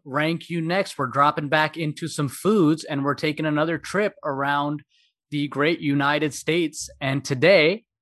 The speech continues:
we're gonna look at some regional cuisines around the co-, around the country. So, welcome to our little food tour. My, I'm Sorio. I'm your host today. I'm joined by Nick and Kyle,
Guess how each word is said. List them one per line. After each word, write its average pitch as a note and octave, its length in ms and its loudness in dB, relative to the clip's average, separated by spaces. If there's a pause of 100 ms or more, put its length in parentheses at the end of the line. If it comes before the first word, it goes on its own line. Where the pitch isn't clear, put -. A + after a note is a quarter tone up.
(160)
we're C#3 100 0
gonna C#3+ 240 2
look C3+ 460 -2 (100)
at C3+ 300 -4
some C3+ 240 -4
regional F#3 500 0
cuisines D#3+ 720 0
around A#2+ 600 -2 (160)
the F3+ 220 4
co-, F#3 300 0
around D#3 420 4
the F#3 60 -6
country. C#3+ 600 -2 (840)
So, B2 600 0 (300)
welcome D#3+ 500 2
to F3 280 -2
our E3 400 6
little F3+ 160 -2
food G#3 380 -4
tour. B2 360 -2
My, C3 160 -4
I'm C#3 200 -2
Sorio. D#3 480 2
I'm D#3 160 0
your D#3 80 -4
host D3+ 320 -4
today. E3+ 240 0
I'm D3+ 160 -2
joined C3+ 260 -4
by C3+ 140 0
Nick C3 220 -4
and C#3 140 -8
Kyle, C#3+ 400 0